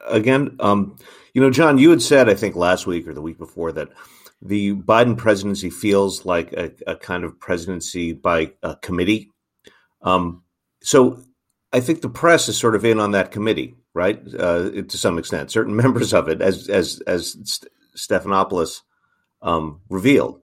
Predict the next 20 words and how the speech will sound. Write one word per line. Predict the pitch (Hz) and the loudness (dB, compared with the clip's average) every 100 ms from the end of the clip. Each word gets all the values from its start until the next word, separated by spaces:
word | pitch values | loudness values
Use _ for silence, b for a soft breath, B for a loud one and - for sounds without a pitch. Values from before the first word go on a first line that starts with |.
| _ | _
you | 104 98 | -4 -2
know, | 73 78 b b b | -4 -6 b b b
um, | 87 85 85 | -2 0 -2
if, | - - | -6 -6
if, | - - - | -8 -8 -8
if, | 98 - - | -8 -8 -14
if | 107 - | -14 -4
he's | 117 113 107 | -2 0 4
there | 107 104 | 4 4
sort | 98 101 | 2 -2
of, | 95 | -2
you | 98 | -2
know, | 92 | -6
getting | 85 107 104 104 | 0 0 2 0
Biden | 101 95 95 92 | 0 2 0 -4
to | 92 | -10
say | - 101 | 0 2
the | 95 90 | 2 0
right | 92 85 | 0 0
thing, | - 131 80 82 | -2 -2 -2 -8